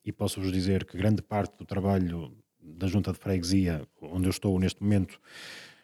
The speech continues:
não é um trabalho obreiro, daqueles de tapar buracos, precisamente pelas razões que vos dizia,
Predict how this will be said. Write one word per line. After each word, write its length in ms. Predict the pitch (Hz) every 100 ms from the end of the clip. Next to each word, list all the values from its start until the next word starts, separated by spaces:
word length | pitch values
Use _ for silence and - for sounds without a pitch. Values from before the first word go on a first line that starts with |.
| _ _ _ -
não 260 | 101 104
é 100 | 104
um 80 | 98
trabalho 540 | 98 98 98 95 90 -
obreiro, 560 | - 95 87 90 95 123 110
daqueles 320 | 95 - 90
de 80 | 90
tapar 340 | - - 92
buracos, 520 | 82 95 101 110 - 165 -
precisamente 360 | - 90 92 90
pelas 180 | -
razões 260 | 90 87 90
que 100 | -
vos 120 | 90
dizia, 480 | 90 85 98 113 117